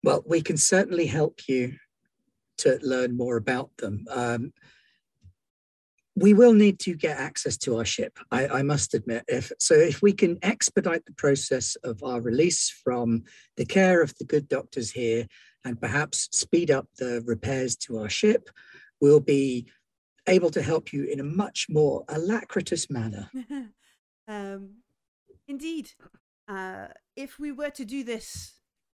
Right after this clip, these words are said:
Speaker 2: before receiving any locations, descriptions, details or data you may have acquired, we will expect this.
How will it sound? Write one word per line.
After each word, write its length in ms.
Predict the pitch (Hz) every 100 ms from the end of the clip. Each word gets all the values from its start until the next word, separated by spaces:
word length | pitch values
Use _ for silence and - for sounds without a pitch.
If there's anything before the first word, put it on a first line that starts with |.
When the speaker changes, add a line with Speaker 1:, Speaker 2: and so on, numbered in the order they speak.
| _ _ _ _ -
Speaker 2:
before 320 | - 254 226
receiving 460 | 208 240 208 202 196
any 400 | 190 190 175 - _ _ _ _ _ _ _ _ -
locations, 880 | 185 220 220 - 220 208 202 - - _ _ _ _ _ -
descriptions, 720 | - 220 - 233 202 190 - _ _ _ _ _ _ _ _ _ _ _
details 500 | 262 247 254 233 214
or 60 | 214
data 400 | 180 233 240 220
you 120 | 208
may 100 | 208
have 140 | 202
acquired, 500 | 196 - 226 202 180 - - _ _
we 80 | 226
will 220 | 208 254
expect 640 | 233 - - - 233 - _
this. 540 | 190 170 - - -